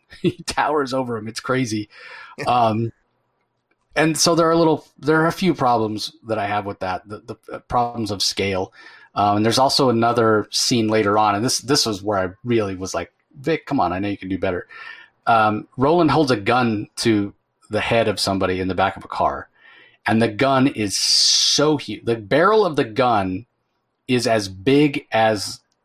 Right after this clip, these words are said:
Speaker 1: Hugh Vile's head. Like,
Speaker 2: I, I think
Speaker 1: and
Speaker 2: it's
Speaker 1: I'm
Speaker 2: meant
Speaker 1: not
Speaker 2: to be
Speaker 1: a
Speaker 2: a bazooka, isn't it? Or is it a gun?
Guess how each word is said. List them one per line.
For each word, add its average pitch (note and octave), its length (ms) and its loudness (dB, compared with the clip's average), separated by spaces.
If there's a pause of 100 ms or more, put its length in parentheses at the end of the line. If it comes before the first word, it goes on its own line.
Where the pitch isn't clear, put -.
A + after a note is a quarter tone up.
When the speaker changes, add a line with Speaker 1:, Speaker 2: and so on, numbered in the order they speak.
Speaker 1:
Hugh C3 340 0
Vile's G#2+ 380 0
head. - 380 -4 (320)
Like, G#2 200 -2
Speaker 2:
I, F3+ 100 -2 (160)
I F#3 40 0
think C#4+ 140 0
Speaker 1:
and B3+ 60 2
Speaker 2:
it's C4 80 2
Speaker 1:
I'm B3+ 40 4
Speaker 2:
meant A#3+ 140 4
Speaker 1:
not - 40 4
Speaker 2:
to B3+ 60 2
be A3+ 80 2
Speaker 1:
a - 20 6
Speaker 2:
a F#3 40 2
bazooka, F3+ 520 2
isn't D#3+ 260 -2
it? A3 220 -2
Or F#3+ 120 4
is F3+ 100 0
it E3+ 80 0
a E3 60 -2
gun? C#3+ 300 0